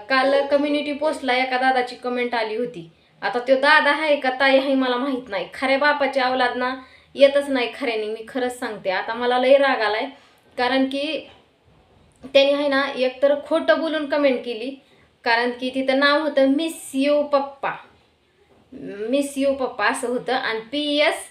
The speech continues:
अ, काय तर बीएसपी का काहीतरी होतं असं, तिथं शॉर्टकटमध्ये लिहिलेलं होतं त्याच्या आयडीचं नाव. तर त्याच्या आयडीवरती, अ, तुम्ही मालिका बघितली का ती आज्याची आणि शितलीची, लागी रे झालं जी,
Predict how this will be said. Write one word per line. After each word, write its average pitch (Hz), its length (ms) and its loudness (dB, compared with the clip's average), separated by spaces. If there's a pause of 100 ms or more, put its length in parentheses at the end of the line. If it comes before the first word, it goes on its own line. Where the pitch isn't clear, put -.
(600)
अ, 196 400 -2
काय 254 240 0
तर 247 160 -4
बीएसपी 302 720 -2
का 277 140 0
काहीतरी 277 400 2
होतं 262 240 0
असं, 220 320 -4 (440)
तिथं 208 680 0
शॉर्टकटमध्ये 247 1120 -2
लिहिलेलं 214 320 0
होतं 240 200 -8
त्याच्या 196 280 -4
आयडीचं 208 420 -2
नाव. 190 120 -6 (400)
तर 262 80 -2
त्याच्या 294 320 2
आयडीवरती, 311 880 0 (220)
अ, 196 80 -4 (520)
तुम्ही 320 200 -4
मालिका 349 360 0
बघितली 359 340 -2
का 226 100 0
ती 220 120 -2
आज्याची 220 440 0
आणि 220 240 -2
शितलीची, 226 520 -6
लागी 226 280 0
रे 214 120 0
झालं 214 220 -2
जी, 240 300 -10